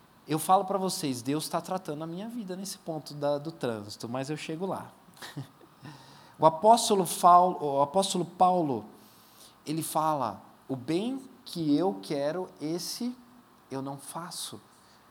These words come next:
Mas o que, o mal que eu não quero, esse eu faço." Ele tá falando da luta, da nossa luta constante contra a carne,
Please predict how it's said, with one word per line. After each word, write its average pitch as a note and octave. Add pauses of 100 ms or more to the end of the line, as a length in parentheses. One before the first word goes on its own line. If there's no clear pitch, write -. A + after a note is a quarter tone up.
Mas C#3
o D3
que, D3
o C#3
mal E3
que F3
eu D#3 (160)
não F#3+
quero, B3 (500)
esse E3+ (160)
eu D3+
faço." E3+ (260)
Ele F#3
tá -
falando G3
da F3
luta, E3+ (160)
da C#3
nossa A3
luta G3+ (420)
constante A3+ (240)
contra E3+
a C3
carne, A2+